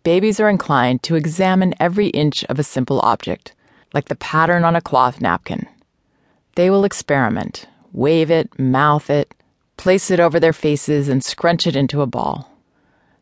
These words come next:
They are apt to tire of or become overstimulated by objects that they either cannot comprehend,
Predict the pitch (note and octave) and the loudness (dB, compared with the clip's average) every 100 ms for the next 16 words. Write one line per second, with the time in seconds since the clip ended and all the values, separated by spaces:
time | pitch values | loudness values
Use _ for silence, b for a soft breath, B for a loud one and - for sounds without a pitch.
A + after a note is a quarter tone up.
0 | _ E3+ E3+ G3+ - - F3 - - D4 | _ 2 2 4 0 0 -6 -6 -2 0
1 | E4+ A#2+ B2 D3+ - D3+ C#3 - D#3+ D3 | 2 2 2 0 0 0 -2 0 0 2
2 | D3 - E3+ F#3 F3 - C#3+ B2 A#2+ C3 | 0 0 0 2 -2 -2 -2 0 0 0
3 | D3 D3+ D3+ D#3+ F3 - F#3 - - D#3 | 0 0 2 2 0 0 -2 -2 -2 0
4 | - C#3+ - G3 F#3 F3+ F3 - E3+ F3+ | 0 -2 0 0 2 2 0 -4 0 2
5 | A3 - F3+ D#3 A2+ B2 C3 A2 D3+ - | 2 0 -2 0 -2 -2 -2 0 -2 -4